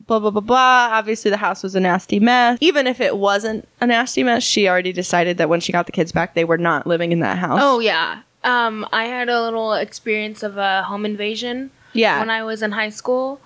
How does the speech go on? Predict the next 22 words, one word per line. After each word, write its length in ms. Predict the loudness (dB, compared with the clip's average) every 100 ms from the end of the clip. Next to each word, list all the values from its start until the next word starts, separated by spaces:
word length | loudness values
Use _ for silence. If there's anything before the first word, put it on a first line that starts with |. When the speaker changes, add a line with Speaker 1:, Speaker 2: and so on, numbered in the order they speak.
| _ -2
Speaker 1:
Oh, 300 | 0 2 2
yeah. 460 | 4 4 4 0 -6
Speaker 2:
Um, 100 | -6
they 460 | -2 0 2 2 0
had 600 | 0 0 0 0 -2 -4
stolen 400 | -4 0 0 0
my 200 | -2 -2
school 340 | -4 -4 0 0
I 100 | 0
D, 400 | -2 -2 -2 -4
my 400 | -4 -2 -4 -4
actual, 680 | -4 -6 -8 -4 -2 -2 -2
like, 340 | -2 -4 -8
real 140 | -8 -2
life 300 | -2 -2 -4
I 160 | -4
D. 400 | -4 -8 -8 -10 -12 -6
Speaker 1:
Oh, 100 | -2
my 140 | 0
God. 160 | 0 0
Speaker 2:
And, 580 | 0 0 -2 -4 -6 -6 -4
um, 640 | 0 0 0 -4 -8